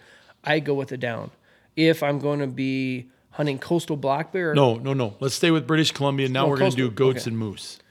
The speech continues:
Speaker 1: Say, I mean,
Speaker 2: Combination,
Speaker 1: typically I take,
Speaker 2: September.
Speaker 1: I take, I, I usually take down now, but there's still times I take synthetic. When I go to Alaska, if it's gonna be a moderate temperature, low, say if I'm going on an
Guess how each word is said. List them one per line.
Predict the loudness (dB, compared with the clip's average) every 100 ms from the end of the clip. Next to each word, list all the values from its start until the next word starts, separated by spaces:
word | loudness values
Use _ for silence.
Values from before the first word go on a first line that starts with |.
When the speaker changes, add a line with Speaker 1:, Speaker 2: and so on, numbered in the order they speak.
| _ -20 _
Speaker 1:
Say, | 2 2
I | 2
mean, | 4 6
Speaker 2:
Combination, | 6 4 2 4
Speaker 1:
typically | 6 4 2 2
I | 2 2
take, |
Speaker 2:
September. | 2 2 4 2 -2 -10 -16 _ 0
Speaker 1:
I | 2
take, | 2 0 0 0 -6 -20 _ _ _ -12
I, | -10
I | -4
usually | -4 -4 -6 -8
take | -8 -10 -8
down | -6 -6
now, | -8 -10 -10 -14 _ -2
but | 0
there's | 2 2
still | 0
times | 0 -2 0
I | -2
take | -2 -6
synthetic. | -6 -10 -10 -10 -18 -14
When | 0
I | 0
go | 2 2
to | 2 0
Alaska, | 0 -2 -4 -4 -4 -4 -6 _ _ _ _
if | -4 -4
it's | -4
gonna | -2 -2
be | 0 0
a | -2
moderate | -4 -2 0 2 0
temperature, | -4 -6 -6 -6 -2
low, | -2
say | 2 0
if | 0
I'm | -2
going | 0
on |
an | 0